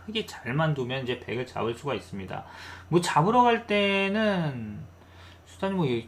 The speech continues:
여기서도 여러 가지가 있긴 할 것 같은데 뭐 일단 이거밖에 없죠. 뭐 요런 거 막 붙이는 거는 그냥 틀어 막아서 안 되고요.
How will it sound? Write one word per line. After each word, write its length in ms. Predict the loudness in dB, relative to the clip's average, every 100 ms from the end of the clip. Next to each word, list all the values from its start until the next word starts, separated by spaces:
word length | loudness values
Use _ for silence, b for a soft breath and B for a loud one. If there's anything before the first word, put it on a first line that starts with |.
| -12 -18 -6
여기서도 580 | -2 -2 0 2 2 2
여러 220 | 2 2
가지가 300 | 0 0 -2
있긴 260 | -2 -2 -6
할 180 | -6 -4
것 140 | -4
같은데 720 | -4 -6 -6 -6 -4 -4 -6 -12 B B B -8
뭐 100 | -4
일단 400 | 0 0 0 -8 -8
이거밖에 460 | 2 4 4 2 -2
없죠. 560 | -4 -4 -2 -4 -8 -12
뭐 240 | -10 -6
요런 240 | -4 -4 -4
거 80 |
막 180 | -4 -4
붙이는 440 | -6 -10 -4 -4 0
거는 220 | -2 -2
그냥 180 | -6 -8
틀어 200 | -2 0
막아서 360 | 2 0 0 -2
안 180 | -2
되고요. 520 | -4 -2 0 0 -2